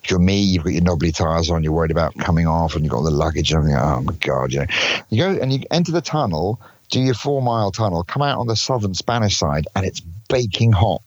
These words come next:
bright sunshine, blue skies. And it's, and it is literally,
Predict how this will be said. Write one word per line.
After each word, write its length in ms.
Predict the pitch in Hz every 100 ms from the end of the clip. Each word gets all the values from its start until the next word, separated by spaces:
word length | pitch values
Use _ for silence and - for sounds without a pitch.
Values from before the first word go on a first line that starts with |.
| -
bright 340 | 80 110 -
sunshine, 460 | - 104 87 92 85
blue 160 | 87
skies. 540 | 80 - 82 67 65 - _ _ _ _ _ _ _ _ _ -
And 80 | 110
it's, 220 | 85 -
and 160 | 107 117
it 80 |
is 160 | 117 110
literally, 800 | 123 135 139 - 101 85 80 82